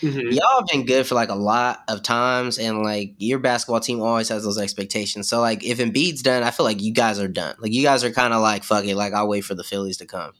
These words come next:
Speaker 2: Like
Speaker 1: Well, eh, yeah, but then it's also, like, when the Phillies come, it's like, "All right, I'm just waiting for the Eagles to come." Then when the Eagles are on, it's like, "All right, I'll wait for the Sixers." So, like, it
Speaker 2: Yeah,
Speaker 1: is, it is a
Speaker 2: yeah.
Speaker 1: repetitive loop, right? But
Speaker 2: Crazy.
Speaker 1: with Embiid, like,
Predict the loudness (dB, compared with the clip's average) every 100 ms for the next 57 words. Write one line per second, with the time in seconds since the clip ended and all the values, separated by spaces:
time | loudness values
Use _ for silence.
0 | -8 -8 -6 2 2 2 -4 -18 _ _
1 | _ _ _ -16 -14 -6 -4 -4 -2 6
2 | 8 8 4 6 8 8 4 2 0 2
3 | 6 4 4 4 4 4 2 6 6 4
4 | 0 0 0 0 0 0 0 0 0 -2
5 | 0 2 2 2 -2 -2 -2 0 0 2
6 | 2 0 -2 -2 -2 -2 0 0 -2 -4
7 | -2 -2 0 -2 0 0 -2 -6 -14 6
8 | 10 12 12 10 10 10 10 10 8 8
9 | 8 10 12 12 8 -2 _ 4 6 8
10 | 6 4 4 6 4 0 -8 _ _ -10
11 | 6 6 8 6 8 10 10 8 8 8
12 | 4